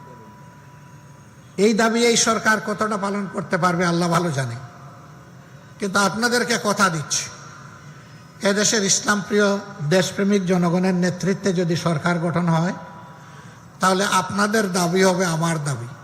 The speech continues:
এবং দাবি আর উত্থাপন করতে হবে না। বরঞ্চ বৈষম্যহীন বাংলাদেশে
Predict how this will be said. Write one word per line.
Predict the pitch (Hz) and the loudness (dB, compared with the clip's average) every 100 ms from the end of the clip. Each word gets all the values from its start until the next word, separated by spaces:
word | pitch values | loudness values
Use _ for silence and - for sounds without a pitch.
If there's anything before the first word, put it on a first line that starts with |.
| - - - - - - - - - - - | -20 -20 -18 -16 -16 -16 -14 -14 -14 -10 0
এবং | 185 196 185 | 2 2 2
দাবি | 180 170 202 | 0 2 2
আর | 220 226 - - - - | 2 0 -4 -14 -16 -6
উত্থাপন | 196 - 196 170 175 | -6 0 0 0 -2
করতে | 175 151 170 | -4 -4 0
হবে | 156 135 | 0 -2
না। | 120 - - - - - - - - - - - - - | -6 -10 -16 -20 -20 -20 -20 -20 -20 -20 -20 -20 -10 0
বরঞ্চ | 202 247 247 | 2 2 0
বৈষম্যহীন | 233 220 208 277 294 302 277 240 | 2 4 4 2 2 2 2 0
বাংলাদেশে | 220 202 190 170 - | 0 2 0 0 -2